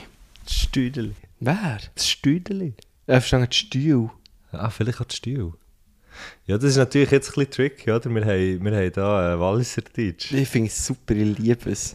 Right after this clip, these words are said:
Speaker 1: Ja.
Speaker 2: Ich finde es sehr schön.
Speaker 1: Hey,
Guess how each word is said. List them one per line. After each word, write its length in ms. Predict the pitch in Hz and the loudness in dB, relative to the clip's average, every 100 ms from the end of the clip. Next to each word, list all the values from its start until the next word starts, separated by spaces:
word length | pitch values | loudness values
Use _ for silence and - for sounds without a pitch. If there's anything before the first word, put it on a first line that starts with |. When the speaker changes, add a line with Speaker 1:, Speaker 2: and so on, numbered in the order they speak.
| 82 | -12
Speaker 1:
Ja. 280 | 85 92 95 90 85 - - - - _ _ - | -10 -10 -10 -12 -16 -20 -20 -20 -20 _ _ -10
Speaker 2:
Ich 80 | 123 | -4
finde 180 | - 107 | -2 -2
es 200 | - - | -2 2
sehr 200 | 110 110 | 4 4
schön. 460 | - 104 98 95 107 _ _ - - | 2 0 0 -2 -8 _ _ -20 -2
Speaker 1:
Hey, 140 | 113 | 2